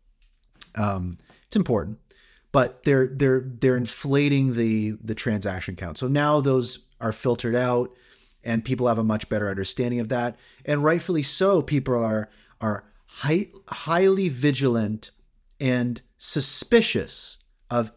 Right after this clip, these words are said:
any network that, um,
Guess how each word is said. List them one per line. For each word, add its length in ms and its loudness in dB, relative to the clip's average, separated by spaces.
any 240 4
network 640 -2
that, 440 2
um, 480 0